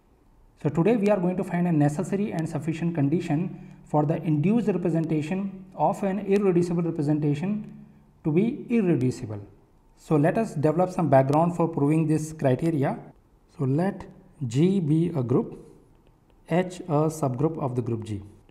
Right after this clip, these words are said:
Let phi from H to G L D C be a representation of the subgroup H. Then we know that induction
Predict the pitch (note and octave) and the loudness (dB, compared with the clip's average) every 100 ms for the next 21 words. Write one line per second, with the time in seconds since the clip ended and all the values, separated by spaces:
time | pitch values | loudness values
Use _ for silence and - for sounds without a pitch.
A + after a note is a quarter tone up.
0 | _ _ - C#3 D3 - - - - _ | _ _ -4 -2 0 -2 -10 -20 -20 _
1 | _ _ - C#3+ C#3+ E3+ E3+ C#3 C3+ C#3+ | _ _ -4 0 2 0 0 0 2 0
2 | D3 - - - - D#3 E3+ - - - | -4 -12 -20 -10 -2 -2 -2 -12 -20 -20
3 | _ _ _ D3 C#3+ D3 D3+ - - - | _ _ _ 0 0 0 -4 -14 -20 -20
4 | - _ _ _ _ - A#2 C#3 D#3+ E3+ | -20 _ _ _ _ -12 -2 2 2 0
5 | D#3 C3 C#3 A#2 A#2+ B2 A#2 - C#3 C3+ | 0 2 0 0 0 0 -2 0 2 0
6 | F3+ - - - _ _ - B2 C#3 C#3 | -4 -12 -20 -20 _ _ -8 -2 0 0
7 | C3+ C3+ B2+ B2+ B2 B2 B2+ C3+ C3 E3 | 0 0 0 0 0 0 0 2 2 0
8 | E3+ C#3 D3+ - - _ _ - C#3 C#3 | 0 -2 -2 -8 -20 _ _ 0 2 2
9 | C#3 B2+ A2+ C3 C3+ G#3+ A2+ - - - | -2 -4 -4 -4 -4 -6 -8 -10 -20 -20
10 | _ C3+ F3 E3+ F#3 - - - B2 C3 | _ 2 4 4 0 -6 -16 -16 0 4
11 | C#3+ F3+ F3 D#3+ E3+ - - - - C3 | 4 4 4 2 0 -6 -18 -10 -2 2
12 | D3+ E3+ - C#3+ D#3 D3 | 2 2 0 0 0 -6